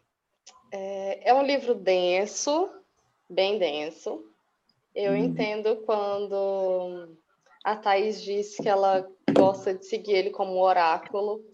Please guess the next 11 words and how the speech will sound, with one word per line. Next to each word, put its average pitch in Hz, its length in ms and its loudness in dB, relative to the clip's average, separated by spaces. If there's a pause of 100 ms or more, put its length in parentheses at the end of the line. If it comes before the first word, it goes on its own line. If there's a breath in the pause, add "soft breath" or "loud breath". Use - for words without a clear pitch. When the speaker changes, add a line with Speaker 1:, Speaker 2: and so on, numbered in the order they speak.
Speaker 1:
como 196 260 -2
uma 185 200 2
leitura 190 580 0
pontual, 180 960 -2 (880)
é... 175 460 -2 (100)
porque 185 720 -2
ele 196 240 0
não 214 220 -2
só 254 180 4
é 247 140 6
denso 185 760 -4